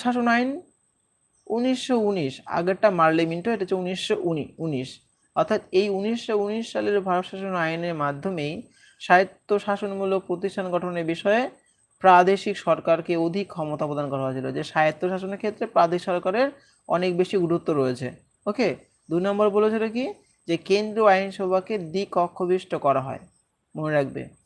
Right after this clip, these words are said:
মানে কেন্দ্রীয় আইনসভা কি দুটো আছে, একটা লোকসভা, একটা রাজ্যসভা। এই যে দুটি স্তর, এই দুটি স্তর কিন্তু উনিশশো উনিশ সালের ভারত শাসন আইনের মাধ্যমেই করা হয়েছিল। পরবর্তী ভারত শাসন আইন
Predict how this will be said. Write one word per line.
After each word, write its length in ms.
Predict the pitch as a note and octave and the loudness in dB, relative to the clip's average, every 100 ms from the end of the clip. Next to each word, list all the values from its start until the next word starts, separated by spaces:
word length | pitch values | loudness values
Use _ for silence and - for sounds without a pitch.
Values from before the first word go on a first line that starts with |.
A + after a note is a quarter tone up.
| _ _ _ _ - | _ _ _ _ -10
মানে 140 | D3 D3 F3+ | -8 -2 0
কেন্দ্রীয় 380 | F#3+ G3 G3+ F#3 | 0 2 6 6
আইনসভা 400 | F#3 F#3+ G3 F#3+ F#3 | 6 0 -2 -2 -2
কি 60 | E3 | -2
দুটো 160 | F3+ F#3+ F3+ | 0 2 2
আছে, 140 | F3+ E3 | 0 -6
একটা 140 | D#3+ D#3+ D3+ | -4 -2 0
লোকসভা, 400 | E3+ - G3 F3+ F3 | 0 -2 -2 0 0
একটা 120 | D#3+ D3 | 0 2
রাজ্যসভা। 500 | D3 D#3+ G3 F3+ D#3+ D#3 _ _ - | 2 2 -2 -2 -2 -6 _ _ 0
এই 60 | F#3+ | 2
যে 60 | G3+ E3+ | 2 0
দুটি 180 | F#3 G3 F#3 | -2 -2 -2
স্তর, 260 | - D3+ C#3 D#3 | 4 4 4 0
এই 60 | D3 | -2
দুটি 180 | D#3+ F#3 F3+ | -2 -2 -2
স্তর 180 | F#3 F3+ F3 | 0 0 -2
কিন্তু 280 | F#3+ F#3+ C4 D#4+ - _ _ _ _ | -4 -2 0 0 -4 _ _ _ _
উনিশশো 340 | E3 F#3 F#3 F#3 E3 | -4 -4 -2 0 0
উনিশ 140 | E3+ F#3+ | -2 -2
সালের 220 | F#3 G3 D#3+ | 0 0 0
ভারত 200 | D#3 E3+ E3+ | 0 0 -4
শাসন 240 | D#3+ D#3 | -8 -4
আইনের 320 | D3 C#3+ D3 C#3+ | -2 -2 -4 -4
মাধ্যমেই 400 | C#3 C3 E3+ A3+ G3 | -4 -6 -4 0 4
করা 120 | D3+ C3 | 4 2
হয়েছিল। 260 | C3 C3 B2+ - _ _ _ D#3 | -2 -6 -8 -12 _ _ _ -2
পরবর্তী 340 | D#3+ F3 F#3+ E3 | 0 -2 -2 -4
ভারত 140 | E3 E3 | -4 -6
শাসন 180 | F3+ E3+ | -6 -2
আইন 160 | F#3 | -2